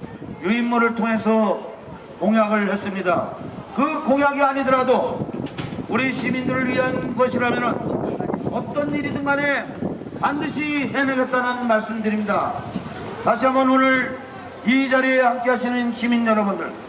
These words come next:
이제 박용국이는 해냈습니다.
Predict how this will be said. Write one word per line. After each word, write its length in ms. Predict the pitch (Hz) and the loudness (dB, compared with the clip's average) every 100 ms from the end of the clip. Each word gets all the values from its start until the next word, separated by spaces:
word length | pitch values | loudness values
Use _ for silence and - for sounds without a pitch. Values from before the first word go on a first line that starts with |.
| - - - - - - | -14 -16 -16 -16 -6 0
이제 260 | 247 285 | 6 6
박용국이는 960 | 226 262 285 285 294 285 294 269 220 - - - - | 6 2 2 4 4 4 2 2 -2 -6 -12 -6 2
해냈습니다. 880 | 277 277 262 262 247 240 214 180 | 4 6 4 0 -2 0 2 2